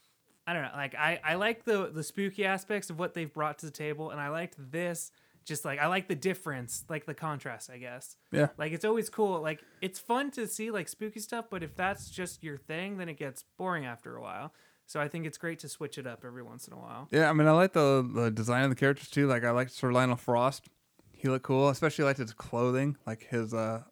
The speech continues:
Speaker 1: Plaid
Speaker 2: his,
Speaker 1: suits,
Speaker 2: his
Speaker 1: his, like,
Speaker 2: plaid suits and
Speaker 1: adventure
Speaker 2: everything.
Speaker 1: clothes, I guess.
Speaker 2: Yeah, I thought those were really cool. Yeah, I guess, uh, back to overall thoughts. I mean, generally speaking, I enjoyed this quite a bit. I thought it was a lot of fun.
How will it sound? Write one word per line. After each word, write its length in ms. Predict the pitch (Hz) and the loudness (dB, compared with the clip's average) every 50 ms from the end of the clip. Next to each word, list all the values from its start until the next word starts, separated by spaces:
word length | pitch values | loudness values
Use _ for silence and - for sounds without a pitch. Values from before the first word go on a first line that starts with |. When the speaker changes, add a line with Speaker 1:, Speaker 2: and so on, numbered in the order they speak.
| _ _ | _ _
Speaker 1:
Plaid 280 | - 156 147 139 139 127 | -12 -10 -8 -8 -8 -8
Speaker 2:
his, 120 | - - | -10 -10
Speaker 1:
suits, 340 | - 147 143 143 143 139 - | -10 -10 -8 -8 -10 -10 -12
Speaker 2:
his 160 | - 131 135 | -10 -8 -8
Speaker 1:
his, 100 | 139 135 | -6 -2
like, 100 | - 127 | 2 2
Speaker 2:
plaid 120 | 123 120 113 | 4 4 2
suits 100 | - 131 | 2 2
and 80 | 135 131 | 4 4
Speaker 1:
adventure 240 | 123 147 127 123 117 | 4 2 0 0 0
Speaker 2:
everything. 220 | 117 117 123 127 | 0 0 -2 -4
Speaker 1:
clothes, 400 | 123 156 151 151 160 160 156 - | -4 -4 -6 -6 -8 -10 -10 -12
I 80 | 143 143 | -14 -12
guess. 200 | 147 151 156 156 | -12 -10 -4 4
Speaker 2:
Yeah, 220 | 147 160 175 156 - - - - | 6 8 8 8 6 2 -6 -2
I 60 | 123 | 4
thought 180 | 143 143 127 | 4 4 6
those 200 | - 131 135 131 131 | 6 4 4 6 4
were 100 | 135 131 | 4 4
really 180 | 135 131 131 | 6 4 4
cool. 360 | 131 - 147 143 151 156 151 _ - - - - | 4 4 4 4 4 4 2 _ -14 -20 -8 2
Yeah, 180 | - 180 180 156 | 6 8 8 8
I 60 | 151 | 8
guess, 220 | 175 202 196 - 208 - - | 8 6 4 2 -6 -6 0
uh, 180 | - 139 135 135 | 4 4 4 4
back 200 | 127 139 151 147 | 6 4 4 6
to 80 | - 143 | 6 6
overall 300 | 147 143 147 147 143 131 | 6 8 8 8 8 8
thoughts. 360 | - 143 139 147 156 - - - | 6 4 4 4 4 2 -2 -4
I 40 | |
mean, 360 | 135 135 135 135 135 131 123 117 | 0 2 2 4 4 4 2 4
generally 340 | - 151 170 208 233 240 | 6 6 6 8 8 6
speaking, 540 | - - 214 220 220 247 247 240 214 196 170 _ - - - | 4 6 4 4 4 4 2 2 2 0 -2 _ -10 0 4
I 120 | 151 196 233 | 6 8 8
enjoyed 260 | 214 180 185 196 185 | 10 10 8 8 6
this 120 | 180 - | 6 2
quite 200 | - - 180 175 | 4 6 6 6
a 40 | 175 | 8
bit. 260 | 175 202 180 - - - - | 6 6 6 6 4 -4 -4
I 120 | 110 113 | -2 0
thought 140 | 117 127 127 | 2 4 4
it 40 | 127 | 4
was 80 | 123 | 4
a 40 | 123 | 4
lot 180 | 120 123 127 123 | 2 2 2 2
of 80 | 120 | 2
fun. 420 | - - 135 147 160 170 180 180 | 2 4 6 6 6 6 4 2